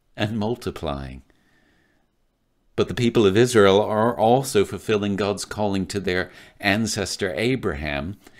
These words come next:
that we find in Genesis twelve, fifteen and seventeen. For just as God called Abraham to be a blessing to the whole world,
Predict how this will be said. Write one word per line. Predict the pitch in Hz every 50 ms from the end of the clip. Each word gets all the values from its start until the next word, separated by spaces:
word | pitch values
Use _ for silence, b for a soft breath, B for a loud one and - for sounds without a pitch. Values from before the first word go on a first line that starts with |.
| B B B
that | - 92 92 -
we | 92 85
find | - - 92 85 82 82 87 85
in | 82 80 80
Genesis | 78 80 80 85 87 - - 101 87 - -
twelve, | - - - 82 76 78 78 85 85 87
fifteen | - - - 92 82 - - - - 82 80 78 80 85 85
and | 73 67 67 65
seventeen. | - - - - 95 90 95 92 80 76 - - 80 71 67 65 65 - _ b b b b b b b b b b b b b b _ _ _ _ _ _
For | - - - 104 101 98
just | 90 76 87 95 92 101 104 - - -
as | 73 80 76 73 67 -
God | - - 78 76 76 71 67 -
called | - 80 78 76 71 69
Abraham | 71 87 101 104 113 92 69 76 85 78 76 73 B B B B B B B -
to | - 98
be | 87 82 80 90 90 90 85
a | 76 71 - - _ -
blessing | - 87 92 107 110 101 - - - 101 87 80 78 76 71
to | - 95
the | 80 82 78
whole | - 95 87 80 78 76
world, | 73 76 85 98 87 76 71 71 85 110 -